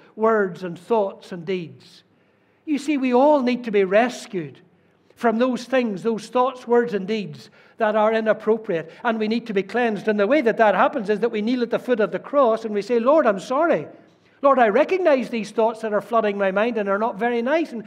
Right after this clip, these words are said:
I recognize that I said that thing to so-and-so and it's not particularly nice, and I'm sorry, Lord. Or this thing that I've just done, or, or this behavior that I've, I've participated in, Lord, I'm sorry."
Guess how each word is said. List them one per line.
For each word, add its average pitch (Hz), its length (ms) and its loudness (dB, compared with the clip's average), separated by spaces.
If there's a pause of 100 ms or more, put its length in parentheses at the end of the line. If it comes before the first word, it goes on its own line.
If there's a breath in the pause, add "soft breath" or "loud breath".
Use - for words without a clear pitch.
(180 loud breath)
I 254 120 2
recognize 285 520 2
that 233 100 0
I 208 100 4
said 240 280 0
that 226 220 0
thing 233 160 -6
to 196 100 -8
so-and-so 247 420 -4
and 240 100 -2
it's 220 160 -12
not 294 240 -6 (200 loud breath)
particularly 220 680 -2
nice, 277 240 -2
and 233 80 -6
I'm 220 140 -2
sorry, 285 460 -2
Lord. 190 240 0 (280 loud breath)
Or 240 120 4
this 269 240 0
thing 294 200 2
that 262 120 2
I've 226 180 2
just 226 280 -4
done, 262 220 2
or, 208 160 0 (180 loud breath)
or 220 120 0
this 247 180 -2
behavior 233 580 -2
that 220 100 0
I've, 220 240 -2 (140 loud breath)
I've 220 180 -6
participated 220 680 -2
in, 220 120 -6
Lord, 285 180 4
I'm 240 140 -2
sorry." 240 520 -4